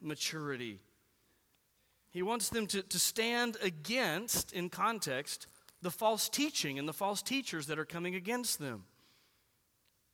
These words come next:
God, help them to stand. Help them to stand strong in the truth.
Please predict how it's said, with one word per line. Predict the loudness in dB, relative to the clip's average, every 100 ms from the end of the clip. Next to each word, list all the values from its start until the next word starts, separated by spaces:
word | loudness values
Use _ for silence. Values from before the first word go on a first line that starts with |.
| _
God, | -6 -2 0
help | 0 -2
them | -2 -2
to | 0
stand. | 0 -2 -4 -4 -6 -10 -18 -20 -10
Help | -4 -2
them | -2
to | 0
stand | 0 0 -2 0
strong | -2 -2 0 2 2
in | 0
the | -2
truth. | -2 0 -2 -4 -10